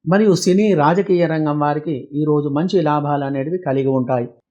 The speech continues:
విదేశాలలో నివసించేటువంటి వారికి ఈరోజు గ్రహచార స్థితి వలన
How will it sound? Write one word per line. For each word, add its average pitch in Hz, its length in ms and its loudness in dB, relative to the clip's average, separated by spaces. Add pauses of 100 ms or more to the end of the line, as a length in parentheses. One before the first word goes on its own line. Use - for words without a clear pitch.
విదేశాలలో 202 840 4
నివసించేటువంటి 160 840 0
వారికి 147 420 0 (420)
ఈరోజు 151 440 2 (600)
గ్రహచార 165 680 0 (400)
స్థితి 139 320 -4
వలన 165 260 0